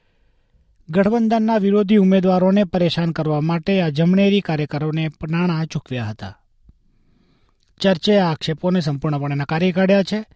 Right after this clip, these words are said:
જ્યારે જેન હ્યુમે કહ્યું છે કે આ ગંભીર આરોપોની યોગ્ય તપાસ થવી જરૂરી છે. બીજી તરફ ન્યૂ સાઉથ વેલ્સના પૂર્વ પોલીસ મંત્રી ડેવિડ એલિયટ આજે રાજ્યના ભ્રષ્ટાચાર વિરોધી પંચ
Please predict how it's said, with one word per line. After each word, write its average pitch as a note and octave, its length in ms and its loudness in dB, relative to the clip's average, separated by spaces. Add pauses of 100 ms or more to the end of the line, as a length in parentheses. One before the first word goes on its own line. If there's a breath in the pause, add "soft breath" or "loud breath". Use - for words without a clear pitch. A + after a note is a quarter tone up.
(440)
જ્યારે C3+ 320 -2
જેન F3 280 2
હ્યુમે F3 280 4
કહ્યું F3+ 240 2
છે F#3+ 300 -2
કે D#3+ 120 -6
આ C#3+ 80 -4
ગંભીર C3+ 380 -2
આરોપોની C3 680 -4 (440)
યોગ્ય F#3+ 400 2
તપાસ D#3+ 460 -6
થવી C3 260 -4
જરૂરી A#2+ 440 -6
છે. G2+ 220 -14 (1300)
બીજી D3+ 280 -2
તરફ E3+ 360 0
ન્યૂ D#3+ 140 0
સાઉથ D#3 320 -4
વેલ્સના F#3+ 500 -2
પૂર્વ G3 360 0
પોલીસ E3+ 460 -2
મંત્રી F3+ 400 -2
ડેવિડ D3 380 -2
એલિયટ E3+ 380 -2
આજે E3+ 320 -2
રાજ્યના C#3 460 -4
ભ્રષ્ટાચાર E3 680 -4
વિરોધી C#3 380 -4
પંચ E3+ 400 -4